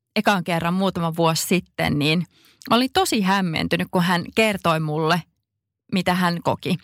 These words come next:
Ja hän pystyi tosi tarkasti kertomaan,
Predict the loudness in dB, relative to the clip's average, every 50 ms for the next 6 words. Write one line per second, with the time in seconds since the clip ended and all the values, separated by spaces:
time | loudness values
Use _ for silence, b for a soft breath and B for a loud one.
0 | B B B B B B B 0 0 0 0 -2 _ _ _ _ _ _ _ _
1 | _ _ _ _ _ _ _ -4 -2 -2 0 0 0 -2 -2 0 0 -2 0 0
2 | 0 0 0 0 0 0 -2 -2 -2 -4 -6 -2 0 2 2 0 0 -2 -2 0
3 | 0 -2 -2